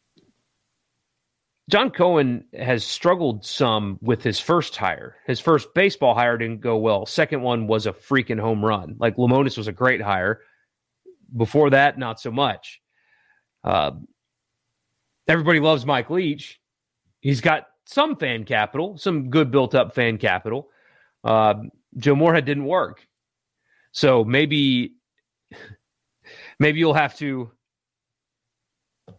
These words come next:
you know, suffer through a couple years of bad before then you get, like, a Final Four appearing head coach. That's what precedent is anyway.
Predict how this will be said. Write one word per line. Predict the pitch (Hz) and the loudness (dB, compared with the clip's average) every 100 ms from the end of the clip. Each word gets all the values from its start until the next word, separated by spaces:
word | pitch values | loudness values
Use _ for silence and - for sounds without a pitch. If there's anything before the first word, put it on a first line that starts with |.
| _ _ _ _ _ _ _ _ _ _ | _ _ _ _ _ _ _ _ _ _
you | 131 123 | 2 2
know, | |
suffer | 110 180 156 151 | 4 2 2 -2
through | - 143 | -2 -2
a | |
couple | - 143 143 | 0 -2 0
years | 139 120 | -2 -2
of | 113 | 0
bad | 135 143 127 | 0 0 -4
before | 113 135 127 113 127 | -10 -6 -6 -8 -2
then | 135 123 | 0 0
you | 120 117 123 131 | -2 -4 -8 -2
get, | 135 - | -2 0
like, | 127 117 | -2 -2
a | 107 - - | -8 -8 -2
Final | 131 120 | -2 -2
Four | - 131 120 | -6 -2 -2
appearing | - 123 113 107 | 0 0 0 0
head | 110 101 | -4 0
coach. | 143 120 - - _ _ _ _ _ - | 2 2 -2 -16 _ _ _ _ _ -4
That's | 139 | -2
what | 139 | -2
precedent | - 151 139 107 101 95 | 2 0 0 -2 -2 -2
is | 92 101 | -2 -2
anyway. | 101 92 95 | -4 -4 -6